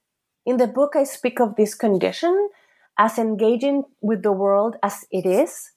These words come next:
but differently. And this is in conversation with a lot of, uh, of the fascinating literature, uh, around multiple worlds and around, uh, ontological multiplicity or, uh, activist ideas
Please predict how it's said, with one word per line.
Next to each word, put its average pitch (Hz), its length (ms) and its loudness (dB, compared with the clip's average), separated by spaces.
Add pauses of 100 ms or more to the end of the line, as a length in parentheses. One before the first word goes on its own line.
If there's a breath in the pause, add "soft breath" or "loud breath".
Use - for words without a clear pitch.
(120)
but 170 260 2
differently. - 720 -2 (320)
And 226 160 2
this 254 140 0
is 247 100 -4
in 240 140 2
conversation 208 720 0
with 190 220 0
a 190 60 2
lot 185 200 2
of, 190 360 -2
uh, 180 480 0
of 180 160 0
the 180 280 2
fascinating 196 680 2
literature, 170 720 -2 (160)
uh, 175 300 -2 (800)
around 180 600 2 (340 soft breath)
multiple 202 540 2
worlds 175 640 -2
and 185 180 2
around, 170 640 2
uh, 170 360 0
ontological 185 640 0
multiplicity 165 840 -2 (260 loud breath)
or, 208 560 0
uh, 170 300 -2 (300)
activist 196 500 0
ideas 165 640 -2